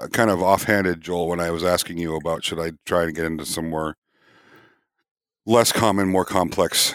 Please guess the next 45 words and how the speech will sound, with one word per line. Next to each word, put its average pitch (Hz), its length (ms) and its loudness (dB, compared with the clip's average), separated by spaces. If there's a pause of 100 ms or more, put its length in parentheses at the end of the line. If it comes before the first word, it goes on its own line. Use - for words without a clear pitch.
stuff. - 680 0
And 92 140 -6
I, 87 120 -4 (140)
I, 90 100 -6 (160)
I'm 92 140 -4
gonna 95 200 4
try 95 340 4
it, 87 140 -4
kinda 90 240 0
introducing 90 440 -2
some 80 180 -6
easy 95 300 2
stuff. 151 420 0 (720)
And, 85 300 -6
um, 80 420 -4
it's 107 140 -6
not 135 120 4
gonna 123 100 2
be 131 100 4
a 127 80 6
lot, 90 300 4
probably 95 240 4
once 90 260 0
or 87 120 -4
twice 90 300 -2
a 90 40 -2
month. 78 340 -4
Um, 78 400 -8 (140)
I'll 78 240 -16 (300)
go 82 120 -14
jump 82 300 -8
into 78 180 -6
some 80 160 -12
things 76 240 -10
like 78 140 -8
this. - 140 -8
I 90 80 4
actually 90 200 0
have 87 140 0
a - 80 -16
couple 87 200 -4
more 85 200 -4
videos 80 340 -6
planned 80 260 -6
on 80 220 -8